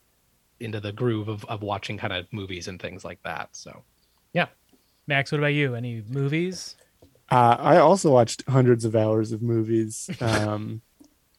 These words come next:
Speaker 3: but most of them are related to the movie we're
Speaker 1: Just
Speaker 3: talking about
Speaker 1: dozens of
Speaker 3: later,
Speaker 1: hours.
Speaker 3: so
Speaker 1: Stop
Speaker 3: I'll just,
Speaker 1: it.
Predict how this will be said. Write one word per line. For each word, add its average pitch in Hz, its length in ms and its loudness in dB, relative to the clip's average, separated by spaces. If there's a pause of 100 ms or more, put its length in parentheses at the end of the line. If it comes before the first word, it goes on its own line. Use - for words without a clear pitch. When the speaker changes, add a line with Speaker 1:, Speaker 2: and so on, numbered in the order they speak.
(120)
Speaker 3:
but 120 200 6
most 139 260 6
of 131 100 0
them 117 160 2
are 113 80 2
related 110 420 0
to 117 80 -6
the 110 60 -4
movie 110 240 -4
we're 113 80 -2
Speaker 1:
Just 208 240 6
Speaker 3:
talking 147 100 4
about 175 60 8
Speaker 1:
dozens 165 240 8
of 139 80 4
Speaker 3:
later, 120 120 4
Speaker 1:
hours. 117 240 2
Speaker 3:
so 113 40 -6
Speaker 1:
Stop 151 180 2
Speaker 3:
I'll 160 80 6
just, 131 120 2
Speaker 1:
it. 123 800 2